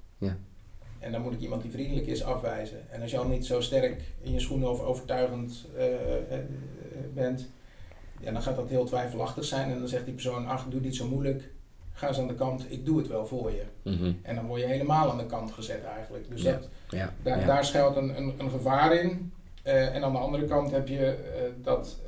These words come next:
Speaker 2: eh, op het moment dat je vraagt, "Hey, lukt het of gaat het?" je een appel doet op die eigen regie.
Speaker 1: Ja.
Speaker 2: Want
Speaker 1: Ja.
Speaker 2: als het niet gaat, hè, ik bedoel, ik heb ze ook wel eens gehad, hoor. Ik,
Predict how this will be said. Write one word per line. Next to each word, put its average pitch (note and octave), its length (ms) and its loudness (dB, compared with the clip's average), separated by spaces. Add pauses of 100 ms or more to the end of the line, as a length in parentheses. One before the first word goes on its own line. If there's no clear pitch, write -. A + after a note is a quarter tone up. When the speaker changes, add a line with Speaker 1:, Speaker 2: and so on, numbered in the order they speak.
(180)
Speaker 2:
eh, - 100 -10
op C3 60 -6
het - 100 -6
moment - 280 -2
dat - 120 -8
je - 80 -10
vraagt, - 300 -4
"Hey, A#2 180 -2
lukt C3+ 180 -2
het - 100 -8
of - 160 -8
gaat - 320 2
het?" A2 180 -6
je - 80 -8
een A#2+ 100 -2
appel B2 400 4
doet A#2+ 200 -6
op B2 180 -6
die B2+ 120 -4
eigen B2 320 -2
regie. - 440 0 (140)
Speaker 1:
Ja. A2 240 4 (540)
Speaker 2:
Want G#2+ 200 -4
Speaker 1:
Ja. G#2+ 120 4 (320)
Speaker 2:
als C3 220 -4
het G#2+ 100 -6
niet G#2+ 180 -6
gaat, B2 400 -2
hè, B2 160 -2
ik A2 140 -4
bedoel, A2 420 -6
ik - 120 -14
heb D#3 120 -8
ze - 80 -8
ook - 80 -6
wel D3 100 0
eens B2+ 100 0
gehad, A#2+ 260 -2
hoor. B2 120 -2
Ik, A#2+ 100 -4